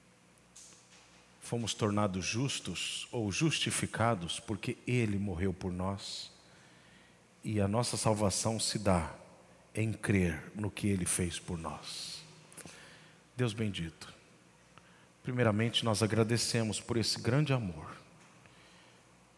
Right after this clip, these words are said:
Deus bendito, nós entendemos tudo o que o Senhor fez por nós. A maneira, ó Pai, como o Senhor demonstrou o amor para com todos nós que estávamos perdidos desde o primeiro homem.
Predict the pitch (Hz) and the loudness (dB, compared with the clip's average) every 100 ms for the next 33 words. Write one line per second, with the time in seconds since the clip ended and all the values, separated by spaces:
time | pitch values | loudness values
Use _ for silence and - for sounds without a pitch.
0 | - - - 123 131 113 123 117 123 123 | -20 -20 -10 2 2 4 2 2 0 2
1 | 123 123 110 - - 143 123 131 120 117 | 4 6 4 0 0 -2 0 0 2 4
2 | 120 117 101 - - 160 113 123 - 113 | 4 2 0 -2 -2 -2 -2 -4 -4 -2
3 | 110 101 - 104 90 80 - - 120 101 | -2 -2 -2 0 0 -2 -8 -6 -4 -2
4 | 95 80 78 - - - - - - - | -2 -6 -4 -4 -4 -8 -18 -20 -20 -20
5 | - - - - - - - - - - | -20 -20 -20 -20 -20 -20 -20 -20 -20 -20
6 | - - - - - 123 120 120 113 - | -20 -20 -20 -12 -2 4 8 8 8 6
7 | 120 117 120 113 - 117 110 113 107 117 | 6 6 2 2 0 2 4 4 6 6
8 | 107 - - 120 123 110 101 104 120 123 | 4 0 0 2 4 4 4 4 4 4
9 | 131 - - - - - - - - - | 4 0 -10 -18 -20 -20 -20 -20 -20 -20
10 | - - - - - 120 120 107 135 139 | -20 -20 -14 -2 -2 0 -2 0 4 4
11 | 120 101 123 113 110 - 120 - - 107 | 4 0 2 2 2 0 0 2 4 4
12 | 110 107 - - 113 101 113 131 110 90 | 2 0 -2 2 2 2 0 0 -2 -4
13 | - 117 123 147 147 123 113 107 113 110 | -6 0 4 6 4 0 -2 -2 0 0
14 | 107 95 90 82 | 2 0 -2 -6